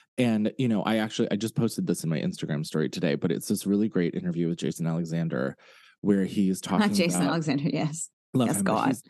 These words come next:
Speaker 1: he's talking about, like, the most, like, the way that actors succeed, right? And
Speaker 2: Mm-hmm.
Speaker 1: I've, I've, you and I have talked about this in the past, you
Speaker 2: Sure.
Speaker 1: know, pr-,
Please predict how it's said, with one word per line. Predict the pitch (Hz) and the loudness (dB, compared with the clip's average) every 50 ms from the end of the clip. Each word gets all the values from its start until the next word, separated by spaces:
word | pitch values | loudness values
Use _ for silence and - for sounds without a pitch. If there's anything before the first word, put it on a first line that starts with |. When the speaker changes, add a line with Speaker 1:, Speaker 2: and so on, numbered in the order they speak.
| - - | -6 -2
Speaker 1:
he's | 139 135 123 | -2 -2 0
talking | - 120 110 110 - - 127 | 0 0 0 0 0 -2 -2
about, | 120 107 101 - - | 0 2 2 2 2
like, | 101 101 92 | 0 0 2
the | - 107 | 2 2
most, | 104 104 101 98 101 104 - - - _ _ - - - - - - - - | 2 4 2 2 2 0 -2 -6 -16 _ _ -20 -20 -20 -20 -20 -18 -8 -2
like, | - 135 120 104 - | 0 0 2 4 4
the | 127 | 2
way | 113 107 113 110 113 | 4 4 2 2 2
that | 98 - - - | 2 0 0 0
actors | 98 95 - - 92 87 - | -2 0 0 -2 -2 -2 -2
succeed, | - 85 - - - 85 73 52 53 - | -4 -6 -6 -4 -4 -2 -2 -2 -2 -2
right? | 76 69 71 78 - | -2 -2 0 0 0
And | - - 196 | 2 2 4
Speaker 2:
Mm-hmm. | 190 98 - - - 101 104 | 4 4 2 2 2 0 2
Speaker 1:
I've, | - 117 117 117 | 2 0 0 0
I've, | - - | 0 0
you | 131 123 127 135 | 2 4 4 4
and | 135 127 | 4 2
I | 113 | 0
have | 110 | 0
talked | 101 - 110 101 - | 0 0 -2 -2 -2
about | - 98 95 - | -2 -2 -2 0
this | - 90 - - | -2 -4 -2 0
in | 92 | -2
the | 92 | 0
past, | 87 - - 101 92 92 90 - - - - | 0 -2 -2 0 0 0 -2 -4 -8 -12 -10
you | - - | -4 -2
Speaker 2:
Sure. | 202 175 170 | 0 0 0
Speaker 1:
know, | 80 80 | 0 -4
pr-, | - - - | -6 -6 -6